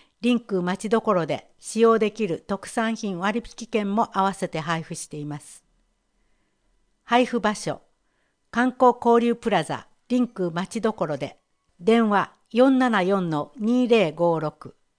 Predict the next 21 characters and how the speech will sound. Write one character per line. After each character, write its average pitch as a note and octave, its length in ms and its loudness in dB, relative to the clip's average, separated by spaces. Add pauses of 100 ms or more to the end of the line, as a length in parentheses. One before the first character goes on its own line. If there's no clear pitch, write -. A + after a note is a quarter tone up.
(1080)
開 C4+ 240 0
館 A#3 220 0
時 F#3+ 100 -4
間、 D3 320 -6 (140)
八 G#3+ 280 -4
時 A3+ 140 -4
か F3+ 120 -2
ら E3 120 -2
午 G#3+ 140 0
後 F3 160 -2
十 F3+ 180 -2
一 F3+ 260 -8
時。 - 200 -18 (680)
十 C4 160 2
二 C4 140 2
月 A3+ 180 0
三 A3+ 240 -2
十 G3 120 -2
一 G3 200 -6
日 F#3+ 300 -10
と - 240 -4